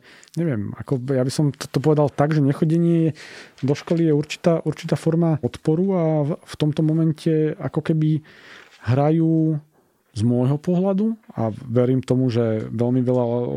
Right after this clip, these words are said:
ľudí nemusí so mnou súhlasiť, ale hrajú o, o najväčšiu prioritu do budúcna. Je to ako najväčšia spoločenská téma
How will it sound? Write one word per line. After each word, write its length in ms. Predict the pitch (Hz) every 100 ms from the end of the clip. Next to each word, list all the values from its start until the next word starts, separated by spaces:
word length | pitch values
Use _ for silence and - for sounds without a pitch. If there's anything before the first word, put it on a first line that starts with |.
| 123
ľudí 320 | 120 117 117
nemusí 240 | 120 120
so 160 | - 135
mnou 160 | 131
súhlasiť, 560 | - 120 117 117 147 151 - - - - - -
ale 240 | 127 127
hrajú 400 | 139 135 135 139 135
o, 320 | 127 123 127 - _ _ _ _
o 60 | 131
najväčšiu 640 | 139 180 208 - - 113 113 110 _ _ _ _
prioritu 560 | 123 123 127 113 - 120 98 _ _ _ _ _ _ - _ _ -
do 100 | 120 113
budúcna. 560 | 113 104 - - 101 -
Je 160 | 127 131
to 160 | 151
ako 240 | 139 156 - _ _
najväčšia 560 | 131 135 175 180 - 175
spoločenská 1120 | - - 139 143 - 151 143 - 147 131 123 - -
téma 720 | 131 131 131 127 123 123